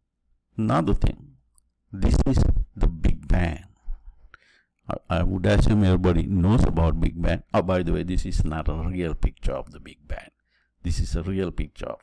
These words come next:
a black hole, but this is not a real picture of a Big Bang. Um,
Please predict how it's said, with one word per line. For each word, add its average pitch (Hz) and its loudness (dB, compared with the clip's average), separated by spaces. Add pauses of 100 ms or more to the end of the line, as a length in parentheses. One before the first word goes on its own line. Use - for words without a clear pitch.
a - -20
black - -8
hole, - -4 (100)
but - -20
this - -4
is 80 -8
not 71 -12
a 76 -12
real 71 -14
picture - -20
of - -20 (100)
a - -20
Big - -20
Bang. - -18 (1120)
Um, 92 0